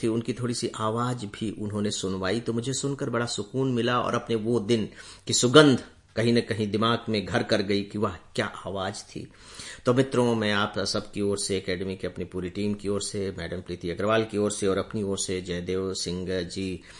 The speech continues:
के प्रति अपनी श्रद्धांजलि अर्पित कर-, करना चाहूँगा। ईश्वर से प्रार्थना करता हूँ कि ईश्वर उनकी आत्मा को शांति दे और उनके परिवारजनों को यह दुख सहन करने की शक्ति दे। ये एक खबर थी मित्रों। आइए अब हम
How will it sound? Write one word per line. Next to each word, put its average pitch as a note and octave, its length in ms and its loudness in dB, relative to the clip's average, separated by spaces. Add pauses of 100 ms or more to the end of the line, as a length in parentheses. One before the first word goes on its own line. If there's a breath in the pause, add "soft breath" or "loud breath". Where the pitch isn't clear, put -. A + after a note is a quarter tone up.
(200 loud breath)
के G2 60 -4
प्रति F#2+ 340 -4
अपनी F#2 180 -6
श्रद्धांजलि A2 640 0
अर्पित G#2+ 280 0
कर-, G#2 420 -4
करना A2 300 -2
चाहूँगा। G#2+ 840 -2
ईश्वर - 240 -6
से F2+ 140 -8
प्रार्थना G2+ 420 -2
करता G2+ 300 -6
हूँ G2+ 160 -4
कि - 100 -8
ईश्वर F2+ 260 -8
उनकी F#2 240 -8
आत्मा F#2 340 -8
को - 120 -8
शांति G#2+ 480 -2
दे G2+ 180 0
और A2 160 -4
उनके F#2+ 200 -8
परिवारजनों F#2 640 -6
को F2 260 -12 (440 loud breath)
यह F#2 120 0
दुख F#2+ 360 -2
सहन F#2 280 -2
करने F2 340 -8
की - 420 -10
शक्ति - 600 -4 (140)
दे। F2+ 300 -8 (600)
ये G#2+ 100 0
एक - 300 -6 (200)
खबर F2 240 -8
थी - 180 -10
मित्रों। A2 320 0 (640 loud breath)
आइए A#2+ 140 4
अब C3 160 0
हम G#2+ 280 -4